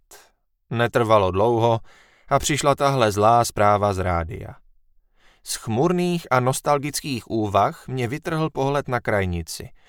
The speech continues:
Stála tam jakási světle oděná postava a mávala rukou.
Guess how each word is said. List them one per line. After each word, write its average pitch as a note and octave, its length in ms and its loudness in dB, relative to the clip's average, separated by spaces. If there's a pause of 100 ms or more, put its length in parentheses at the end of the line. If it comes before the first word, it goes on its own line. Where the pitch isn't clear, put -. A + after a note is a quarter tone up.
(200)
Stála G2 400 4
tam G2+ 180 0
jakási G#2 500 2
světle G#2 440 -2
oděná A2 380 0
postava B2 520 0
a B2+ 180 0
mávala B2+ 500 2
rukou. F#2+ 480 -8